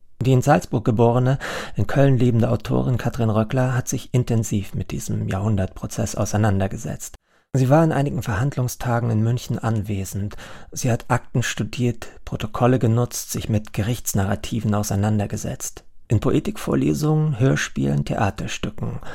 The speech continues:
Nun wählt sie die Form des Romans und eine zunächst einmal verwirrende Perspektive, wie auch schon in früheren Prosawerken. Nicht ein Ich spricht, sondern ein Wir.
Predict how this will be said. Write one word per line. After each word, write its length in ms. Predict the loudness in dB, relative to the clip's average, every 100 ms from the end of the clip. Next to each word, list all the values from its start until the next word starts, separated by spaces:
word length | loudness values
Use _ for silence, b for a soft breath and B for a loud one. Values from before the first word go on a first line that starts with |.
| B B B B 0
Nun 360 | 4 6 6
wählt 220 | 4 2
sie 100 | 0
die 100 | -4
Form 380 | -2 0 0 2
des 180 | -2 -2
Romans 720 | -2 0 0 0 -4 -6 -10
und 300 | 0 0 2
eine 240 | 2 2 0
zunächst 400 | 0 0 0 -2
einmal 360 | 0 2 0
verwirrende 520 | 0 -2 0 0 0
Perspektive, 960 | -2 -4 -4 -6 -6 -6 -6 -6 -8 -8 B B B
wie 180 | -2 0
auch 140 | 0
schon 240 | 0 0 0
in 140 | -2
früheren 420 | -4 -2 0 0
Prosawerken. 880 | -4 -8 -8 -8 -6 -8 -8 -8 -10 -10 -16 -2
Nicht 340 | 2 2 0 -2
ein 180 | -2 0
Ich 200 | -2 -2
spricht, 420 | -8 -6 -6 -6 B B B 0
sondern 380 | 4 4 4
ein 300 | 2 0 0
Wir. 480 | 0 2 0 -2 -10